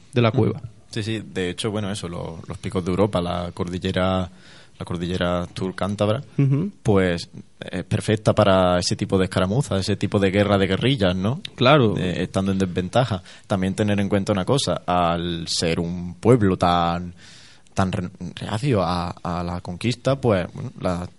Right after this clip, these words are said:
Speaker 2: tribu-, las tropas bereberes que estaban en ese momento asentadas deciden alejarse, bueno, dejarlos ahí, total, tampoco había, mm,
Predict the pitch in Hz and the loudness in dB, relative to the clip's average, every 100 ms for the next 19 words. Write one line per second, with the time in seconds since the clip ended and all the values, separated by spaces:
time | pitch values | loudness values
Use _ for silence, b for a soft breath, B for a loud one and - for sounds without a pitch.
0 | - - - - 101 92 90 90 90 - | -20 -20 -20 -6 -4 -2 -2 -2 -4 -6
1 | - 98 104 92 92 104 143 107 98 98 | -2 2 2 2 2 4 2 0 -2 0
2 | 98 98 98 98 95 95 104 92 95 107 | 0 0 -2 -2 -2 -4 -6 -4 -2 0
3 | 120 - 87 90 95 92 - 98 - 143 | -2 -4 -4 -4 -2 -4 -2 -2 -2 -6
4 | 95 107 - - 98 - 98 92 90 98 | -6 -10 -12 -16 -12 -4 -2 -2 -4 -2
5 | 95 156 - - 101 - 87 95 87 90 | -2 -2 -6 -4 -4 -4 -6 -6 -4 -2
6 | 92 92 90 b b b b - 95 | -2 -2 -4 b b b b -12 -10